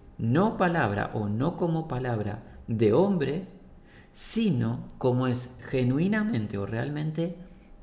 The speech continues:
palabra de Dios que trabaja también en vosotros, quienes creyendo, o la idea es quienes están creyendo. Pablo, Silas y Timoteo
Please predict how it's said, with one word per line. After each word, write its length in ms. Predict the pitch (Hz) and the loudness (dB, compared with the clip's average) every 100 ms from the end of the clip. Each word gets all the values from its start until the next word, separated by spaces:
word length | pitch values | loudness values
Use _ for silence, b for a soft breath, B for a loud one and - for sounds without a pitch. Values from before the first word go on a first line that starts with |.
| - | -2
palabra 840 | 113 107 117 131 127 107 104 - - | 0 2 2 0 0 -2 -4 -10 -8
de 260 | 113 107 101 | -4 0 0
Dios 500 | 110 139 196 - - - B B B B B | 2 0 -2 -6 -16 -20 B B B B B
que 160 | - 127 | 2 2
trabaja 680 | 127 123 139 143 147 139 - - | 4 2 2 -2 -6 -8 -10 0
también 440 | 123 117 120 147 | 0 2 2 2
en 120 | 165 165 | 0 0
vosotros, 800 | 160 165 160 - 107 110 - - - B B B - | -2 0 -2 0 -2 -4 -10 -20 -20 B B B 0
quienes 680 | 190 208 151 156 202 - - - | 4 4 4 2 -2 -8 -16 -16
creyendo, 720 | - 127 123 139 139 123 135 - | -2 0 0 0 0 0 -2 -2
o 100 | 113 | -2
la 80 | |
idea 200 | 110 113 | 0 0
es 160 | 123 120 - | 0 -4 -4
quienes 320 | 123 110 110 | 0 0 -2
están 360 | - - 104 104 | -6 -4 -4 -4
creyendo. 460 | 107 107 - - - - - - - - - - - - B B B B | -4 -6 -8 -12 -18 -20 -20 -20 -20 -20 -20 -20 -20 -20 B B B B
Pablo, 340 | 151 165 175 170 | -2 0 0 0
Silas 340 | - 156 156 | 0 -2 -2
y 60 | 131 | -2
Timoteo 680 | 135 120 113 139 151 151 | -2 0 0 0 -2 -2